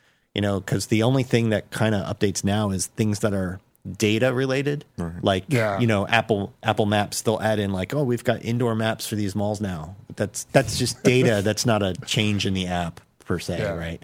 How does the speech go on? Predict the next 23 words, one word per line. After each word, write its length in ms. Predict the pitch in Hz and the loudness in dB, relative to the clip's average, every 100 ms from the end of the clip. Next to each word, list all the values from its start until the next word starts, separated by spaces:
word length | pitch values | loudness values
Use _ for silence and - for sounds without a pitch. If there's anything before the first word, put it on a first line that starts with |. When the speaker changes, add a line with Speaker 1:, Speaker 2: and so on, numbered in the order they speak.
| - - | -18 -20
Speaker 3:
Yeah. 60 | 98 92 98 _ | -18 -18 -20 _
Speaker 1:
So 440 | - 101 95 90 95 - | -2 0 2 -2 -6 0
I, 120 | 110 | 0
I 140 | - 127 | 4 4
would 120 | 127 | 4
like 180 | 117 107 | 4 2
to 80 | 101 | -2
see 200 | - 101 | 0 0
them 180 | 98 | 0
move 220 | 92 92 92 | 0 -2 -4
to 80 | 95 | -4
that 140 | 90 | -4
model 320 | 80 87 90 90 | -6 -6 -4 -4
where 340 | 90 85 78 - _ _ _ _ _ - | -4 -6 -8 -14 _ _ _ _ _ 0
all 160 | 107 | 2
of 80 | 101 | 2
their 160 | 98 87 | 0 0
apps 360 | 95 90 - | 0 0 -4
kinda 340 | - 95 90 85 - - | -2 0 0 -6 -12 -4
are 80 | 101 | -4
free 300 | - 135 120 | 2 4 4
to 80 | |
update 540 | 110 110 113 110 95 | 2 0 2 0 0